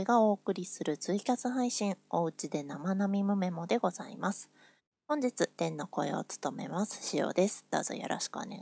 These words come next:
いいたします。我々映画ファンの集いは、これまで東京、大阪にて映画好き同士のトークイベントを開催しており、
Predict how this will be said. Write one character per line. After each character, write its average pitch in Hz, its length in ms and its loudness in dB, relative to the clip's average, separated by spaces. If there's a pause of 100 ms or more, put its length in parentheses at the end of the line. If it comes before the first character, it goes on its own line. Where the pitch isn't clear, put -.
(120)
い - 20 -12
い - 40 -12
た - 120 -6
し - 140 -2
ま 196 100 2
す。 - 160 0 (800)
我 226 160 4
々 262 140 8 (140)
映 220 160 4
画 202 120 4
フ 214 80 0
ァ 196 100 4
ン 180 40 -2
の 165 160 -4
集 165 300 -6
い 156 80 -6
は、 196 240 4
こ - 100 4
れ 165 80 4
ま 160 180 -6
で - 100 -4
東 196 340 -2
京、 180 420 4
大 208 80 6
阪 226 280 -2
に 233 160 0
て - 260 4
映 170 140 2
画 170 120 2
好 - 120 -4
き - 120 -2
同 175 200 2
士 - 120 -6
の 151 140 -6
ト 190 160 0
ー - 20 -2
ク 262 140 2
イ 262 60 2
ベ 269 120 4
ン 254 80 0
ト 226 140 6
を 220 40 0
開 208 220 4
催 220 240 2
し - 80 -6
て - 140 -2
お 254 100 4
り、 - 180 0